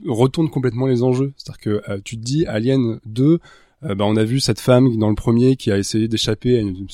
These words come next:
espèce de bite géante, hein, parce qu'il y a, voilà, cette dimension sexuelle très forte, et, euh, face à une ultra-masculinité, euh, qui t-, qui te viole littéralement.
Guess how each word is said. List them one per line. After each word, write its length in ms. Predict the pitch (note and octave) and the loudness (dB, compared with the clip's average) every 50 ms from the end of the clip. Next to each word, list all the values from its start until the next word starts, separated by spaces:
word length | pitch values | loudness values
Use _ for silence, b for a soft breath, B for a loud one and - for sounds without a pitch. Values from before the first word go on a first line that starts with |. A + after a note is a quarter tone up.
| - - - - A#2+ | -12 -10 -10 -10 -10
espèce 240 | B2 - - A#2 G#2 | -10 -8 -6 -6 -4
de 140 | G2 G2+ F#2+ | -2 -2 -4
bite 280 | F#2+ F#2+ G#2+ A#2+ A#2 A2 | -4 -4 -8 -10 -8 -6
géante, 440 | G#2 G#2 A2+ B2 C3+ C#3+ C3+ - | 0 4 4 6 6 4 2 -2
hein, 80 | A2+ G#2 | -4 -8
parce 120 | G2+ - - | -8 -8 -10
qu'il 160 | - G#2+ G#2+ | -12 -12 -12
y 80 | G2+ G2+ | -12 -12
a, 100 | G2+ G2 | -10 -6
voilà, 180 | G2 G#2+ A2+ | -2 0 0
cette 160 | G#2+ - A2 | -2 -2 -4
dimension 360 | G2+ G#2+ G#2+ G#2+ G#2+ - A#2+ G#2+ | -2 0 0 0 0 -2 -2 -4
sexuelle 340 | - A#2 G#2+ - A#2+ G#2+ | -2 -4 -2 -2 -2 -2
très 140 | - - G#2 | -2 -2 0
forte, 240 | - - F3+ F3+ - - B B B B B B B B B B - | 2 4 4 4 2 -2 B B B B B B B B B B -4
et, 180 | F#3 D3+ C#3 C3+ | 0 2 4 4
euh, 100 | A#2 F#2+ | 4 2
face 240 | - - A#2+ - - | 0 -4 -6 -4 -6
à 40 | G2 | -6
une 140 | F#2+ G#2+ | -6 -6
ultra-masculinité, 920 | A2+ B2 - - B2 A#2 A2+ G#2+ - - - A2+ G#2+ A2 G#2+ G#2 - B2 A#2 | -6 -6 -6 -6 -6 -4 -4 -4 -6 -6 -4 -4 -2 -4 -4 -2 2 2 2
euh, 120 | G#2 F#2 | 2 2
qui 140 | F#2 - - | -2 -6 -14
t-, 160 | - - - - | -20 -20 -20 -20
qui 120 | - - | -18 -16
te 100 | - E2+ | -12 -10
viole 320 | G2 G2+ G#2+ B2 C#3 C3+ | -8 0 4 6 6 6
littéralement. 560 | A#2+ G#2+ G2+ - A#2+ G2 G2 G#2 A2+ C3+ E3+ | 6 2 -2 -2 0 2 2 4 2 2 0